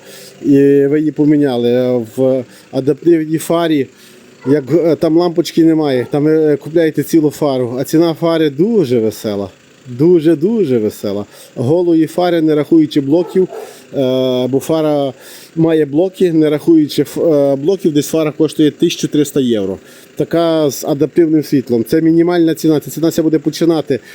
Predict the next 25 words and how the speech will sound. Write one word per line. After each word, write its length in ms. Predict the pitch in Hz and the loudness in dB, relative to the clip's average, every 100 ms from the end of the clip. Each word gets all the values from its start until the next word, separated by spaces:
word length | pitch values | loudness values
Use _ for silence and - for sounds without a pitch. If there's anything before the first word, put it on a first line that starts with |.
| - - | -20 -2
на 80 | 147 | -2
якісь 240 | 139 165 | 0 0
ліві 260 | 156 156 127 | 2 2 0
фіри, 440 | - 123 117 117 | 0 0 2 0
е, 200 | 139 135 | 0 0
фірми. 340 | 127 160 135 123 | 2 0 2 0
А 40 | |
якщо 340 | 117 127 - 160 | 0 -2 0 0
буде 300 | 160 156 143 - - - | 2 0 -2 -8 -18 -2
по 80 | |
оригіналу, 560 | 147 156 151 160 170 160 | 2 2 2 2 2 0
навіть 240 | 143 139 | 0 0
не 60 | 135 | 0
знаю 260 | 131 139 127 | 0 0 -2
скільки, 720 | - 185 170 160 143 139 139 | -4 -6 -2 2 4 4 2
і 60 | 127 | 0
плюс 140 | 165 147 | -2 -2
до 100 | 147 | 0
цього 260 | 165 143 | 0 0
блоки, 360 | 135 147 160 147 | 0 0 0 -2
блоки 300 | 131 139 143 | -2 -2 -2
теж, 320 | 131 127 - | -2 -2 -4
е, 120 | 131 | -2
вилітають, 560 | 123 127 123 131 123 117 | 0 0 0 0 0 0
горять. 300 | 120 110 | 0 0